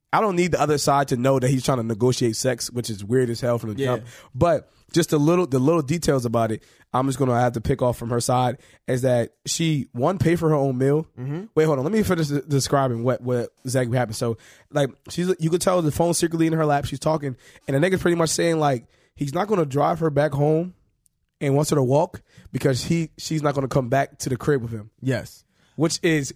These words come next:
Speaker 1: crazy.
Speaker 2: On the first date, not only
Speaker 1: On
Speaker 2: you
Speaker 1: the
Speaker 2: mentioned
Speaker 1: first date.
Speaker 2: it's also daytime out.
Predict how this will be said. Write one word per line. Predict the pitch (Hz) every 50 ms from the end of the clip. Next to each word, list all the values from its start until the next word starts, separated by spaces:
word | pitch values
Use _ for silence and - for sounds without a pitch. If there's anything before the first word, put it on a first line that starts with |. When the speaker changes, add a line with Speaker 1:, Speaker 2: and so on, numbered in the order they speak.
| _
Speaker 1:
crazy. | - - - 151 147 131 135 175 196 185 170 131 110 107 95 -
Speaker 2:
On | - 165 170
the | 160 147
first | 135 - 190 208 208 165 131
date, | 156 143 135 127 -
not | - 175 196
only | 143 190 196 185 165
Speaker 1:
On | 165
Speaker 2:
you | 170
Speaker 1:
the | 170
Speaker 2:
mentioned | 160 175
Speaker 1:
first | 156 175 190 196 185 156
date. | 139 151 139 123 110 -
Speaker 2:
it's | 135 131
also | - 208 208 - - 147 123 -
daytime | - 95 - 139 185 214 - 160 123 104 104 104
out. | 107 117 127 -